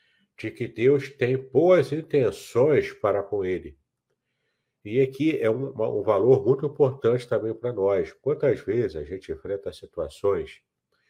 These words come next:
enfrenta dificuldades na vida, como, né, a ideia aqui do salmista, que ele diz que ele foi perseguido pelos seus inimigos, né?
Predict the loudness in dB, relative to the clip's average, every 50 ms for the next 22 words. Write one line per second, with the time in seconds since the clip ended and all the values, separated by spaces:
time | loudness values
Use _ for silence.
0 | _ _ _ _ _ _ _ _ _ -10 -8 -6 -4 -2 -2 -2 0 -2 -2 -4
1 | -4 -6 -10 -10 -10 -8 -8 -4 0 0 0 0 -2 -4 -8 -10 -10 -8 -6 -6
2 | -6 -6 -6 -8 -8 -8 -12 _ _ _ _ _ _ _ _ _ _ _ _ _
3 | _ _ _ _ 0 0 0 2 2 -2 -6 -4 -2 0 0 0 0 -2 -4 -6
4 | -4 -2 -2 -2 -2 -2 -4 -8 -8 -8 -8 -10 -12 -12 -12 -12 -10 -12 -12 -10
5 | -10 -10 -12 -12 -12 -14 -14 -14 -14 -18 _ _ _ _ _ _ _ -18 -14 -12
6 | -12 -12 -8 -8 -8 -6 -4 -4 -4 -4 -2 -4 -4 -4 -4 -4 -6 -4 -4 -6
7 | -6 -6 -6 -4 -4 -2 -2 -4 -4 -6 -6 -6 -6 -6 -10 -16 -18 -16 -12 -8
8 | -8 -8 -8 -8 -10 -14 -12 _ -6 -6 -6 -6